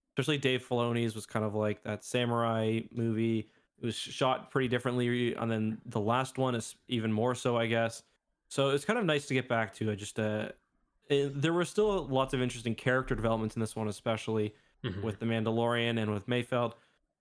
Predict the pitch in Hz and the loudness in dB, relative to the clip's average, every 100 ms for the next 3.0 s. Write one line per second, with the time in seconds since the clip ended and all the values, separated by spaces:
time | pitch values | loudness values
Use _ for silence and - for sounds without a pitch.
0 | _ _ _ _ _ - 117 113 - _ | _ _ _ _ _ -2 0 0 -4 _
1 | _ _ - 139 143 139 127 113 - - | _ _ 0 2 2 2 0 -6 -10 -14
2 | _ 156 160 139 147 190 208 196 190 156 | _ 2 2 2 2 4 4 2 0 -2